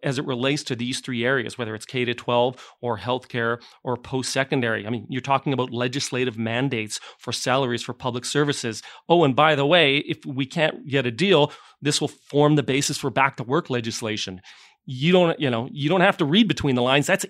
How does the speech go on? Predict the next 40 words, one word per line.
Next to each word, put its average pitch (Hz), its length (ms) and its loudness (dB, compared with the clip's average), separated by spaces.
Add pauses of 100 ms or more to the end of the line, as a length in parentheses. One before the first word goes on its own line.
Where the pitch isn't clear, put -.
e-, 202 180 0
that, 180 260 2
those 202 260 4
are 226 200 4
the 160 100 0
lines 113 380 -2
in 147 100 2
the 143 80 0
document 147 600 6 (120)
<laughs> - 60 -10 (120)
if 185 220 6
you're 170 120 10
in 151 80 8
the 147 100 8
public 151 280 6
service. 143 440 4
So, 135 340 6 (320)
um, 123 580 4 (280)
everything 160 340 6
is 135 100 6
on 139 140 6
the 135 80 4
table. 151 300 2
It's 143 240 -4
interesting 175 400 4
to 131 80 4
see 131 240 -2
the 127 100 0
government's 127 400 2
reaction. 131 380 2
We 131 80 0
haven't 160 160 0
heard 135 180 0
anything 156 320 2
yet 143 160 2
from 127 140 -4
the 117 60 -6
premier. 165 520 -2 (300)
Uh, 117 560 0 (280)
I 120 100 -12